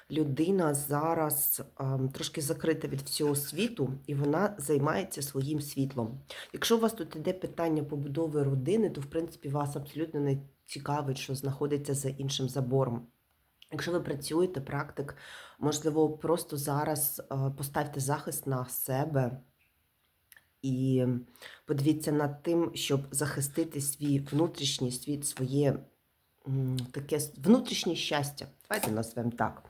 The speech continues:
Як то кажуть, щастя любить тишу, і вам потрібно зараз просто поставити такий собі кордон, бар'єр.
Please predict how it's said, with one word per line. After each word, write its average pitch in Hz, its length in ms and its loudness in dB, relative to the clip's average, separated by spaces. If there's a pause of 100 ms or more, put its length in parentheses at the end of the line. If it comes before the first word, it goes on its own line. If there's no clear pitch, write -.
(380)
Як - 120 -4
то 175 100 -2
кажуть, 170 320 2 (220)
щастя 185 400 2
любить 156 420 2
тишу, 240 340 0
і - 160 -4
вам 165 260 0
потрібно 156 540 -2
зараз 160 380 0
просто 147 460 -2
поставити 143 840 2 (1200)
такий 143 260 0
собі 139 400 6 (320)
кордон, 143 520 4
бар'єр. 135 520 4